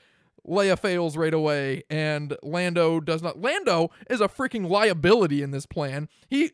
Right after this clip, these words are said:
takes off his helmet, knocks one guy over, and falls in the Sarlacc pit. Uh, like, the whole plan was just Luke Skywalker go in and kill everyone. Why, why did we need to waste thirty minutes doing this? Why did we need to make it seem like Luke is some mysterious dark side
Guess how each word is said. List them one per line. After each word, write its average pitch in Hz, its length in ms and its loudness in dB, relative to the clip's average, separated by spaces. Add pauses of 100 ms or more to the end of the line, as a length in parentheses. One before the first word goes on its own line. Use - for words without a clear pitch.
(160)
takes 262 240 -2
off 269 140 4
his 233 120 0
helmet, 214 300 0
knocks 214 240 -2
one 233 220 0
guy 233 160 4
over, 254 260 2
and 196 100 -4
falls 226 260 2
in 226 60 -8
the 196 80 -2
Sarlacc 196 480 0
pit. 226 260 2 (240)
Uh, 247 140 2
like, 277 220 -2
the 311 80 -2
whole 403 160 4
plan 208 400 0
was 202 100 -2
just 180 180 -6
Luke 214 160 -2
Skywalker 208 480 0
go 185 220 2
in 196 80 -2
and 170 100 -4
kill 175 240 -2
everyone. 117 460 -6 (240)
Why, 220 340 2
why 214 260 2
did 226 100 -4
we 220 100 -6
need 214 260 -6
to 196 300 2
waste 196 380 0
thirty 202 320 0
minutes 180 320 -2
doing 160 320 -2
this? 160 260 -4
Why 156 200 -2
did 196 220 -4
we 220 60 -6
need 185 240 -6
to 180 80 -6
make 180 160 -4
it - 80 -4
seem 185 220 -6
like 170 240 -2 (400)
Luke 170 300 2
is 170 160 0
some 170 340 -4 (260)
mysterious 196 800 -2
dark 202 440 -2
side 196 360 0